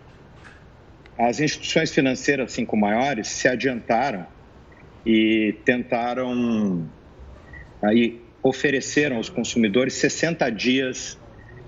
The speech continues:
de prorrogação dos seus débitos. Ah, Bradesco, Itaú, Banco do Brasil, Caixa Econômica Federal e Santander.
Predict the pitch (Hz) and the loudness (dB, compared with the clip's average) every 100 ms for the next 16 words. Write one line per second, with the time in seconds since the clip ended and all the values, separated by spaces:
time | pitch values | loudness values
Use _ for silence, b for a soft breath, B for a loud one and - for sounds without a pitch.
0 | - 95 104 117 117 113 107 120 113 113 | -4 2 4 4 4 0 0 0 0 -4
1 | 123 113 - 117 98 90 78 - - - | -4 -4 0 0 2 0 -2 -10 -14 -14
2 | - - - - - - - - - - | -20 -20 -20 -20 -20 -20 -20 -20 -20 -20
3 | B B B B B 104 101 104 101 98 | B B B B B 2 2 2 2 2
4 | 95 92 78 - - - - - - - | 2 0 -6 -16 -20 -20 -20 -20 -16 -2
5 | 92 123 120 156 160 - - 156 151 - | 2 2 2 0 0 -2 -2 -2 -4 -14
6 | - - - 98 127 131 135 139 - - | -20 -10 -6 2 2 4 2 0 -4 -16
7 | - - - - - - - 104 127 120 | -20 -20 -20 -20 -18 -10 0 2 2 0
8 | 110 117 104 110 127 120 - 127 127 127 | 2 2 2 2 2 0 -2 -2 0 -6
9 | - 110 110 117 - 104 104 107 104 - | -2 0 2 0 2 2 2 0 -2 -4
10 | 101 117 90 - | 0 2 2 0